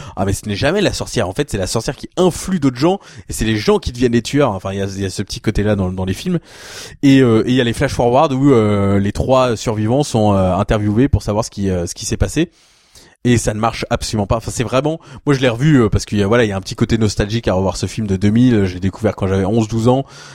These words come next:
Euh, je savais que c'était nul, mais je l'ai revu pour, pour, par curiosité pour me refaire l'intégrale Blair Witch. <laughs> Mais, euh,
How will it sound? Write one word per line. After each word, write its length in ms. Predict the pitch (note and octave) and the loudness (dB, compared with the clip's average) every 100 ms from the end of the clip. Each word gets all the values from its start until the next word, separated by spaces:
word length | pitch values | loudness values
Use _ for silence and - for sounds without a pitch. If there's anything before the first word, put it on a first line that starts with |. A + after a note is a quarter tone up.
| - - | -16 -8
Euh, 600 | F2+ F2 F2 E2+ E2+ F#2 | -6 -4 -4 -4 -4 -4
je 100 | F#2+ | -6
savais 240 | F#2+ A2+ | -2 -2
que 40 | G#2 | -2
c'était 200 | - G2+ | -6 -2
nul, 380 | B2+ D#3 E3 G#2 | 4 4 4 2
mais 120 | F#2+ | 0
je 80 | G2 | 0
l'ai 80 | |
revu 300 | F#2+ A2 C#3 | -2 0 -2
pour, 160 | - G2+ | 0 -4
pour, 180 | - - | -4 -4
par 180 | - - | -4 -2
curiosité 600 | A#2+ B2+ A#2+ A#2 C#3 C3 | 0 2 2 2 -2 0
pour 160 | G2+ | 0
me 80 | F#2+ | -2
refaire 340 | G2 A2+ G2+ | -2 0 -2
l'intégrale 520 | F2+ F#2 G2+ G2+ F2+ F2 | -2 -4 -2 0 -2 -4
Blair 160 | F#2 | -2
Witch. 320 | A2+ G3 - - - - - - - | 0 -2 -4 -8 -8 -10 -12 -8 -10
<laughs> 500 | _ B2+ C3+ - - | _ -18 -16 -14 -2
Mais, 280 | B2 C3 | 2 4
euh, 580 | A#2+ G#2 G2 F2+ F2 E2 | 4 4 2 0 0 -2